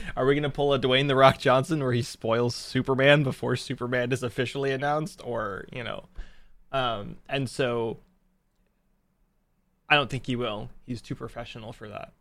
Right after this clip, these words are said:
But at the same time, it's really interesting to see how far that line is getting <laughs> of, like, "Ah, yes, we're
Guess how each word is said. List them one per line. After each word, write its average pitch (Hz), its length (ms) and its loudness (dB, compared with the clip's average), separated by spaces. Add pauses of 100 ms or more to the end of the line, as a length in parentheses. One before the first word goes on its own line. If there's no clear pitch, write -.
(200)
But 131 60 -4
at 117 120 -8
the 135 80 -12
same 127 240 -8
time, 120 280 -4
it's - 180 -10
really 147 200 2
interesting 123 460 -2
to 123 80 -2
see 120 140 -4
how 117 160 -2
far 117 260 -2
that 110 180 0
line 104 300 2
is 123 100 4
getting 139 320 0 (160)
<laughs> - 160 -10
of, 139 200 0
like, 123 280 -2
"Ah, - 160 -4
yes, - 440 -10 (360)
we're - 80 4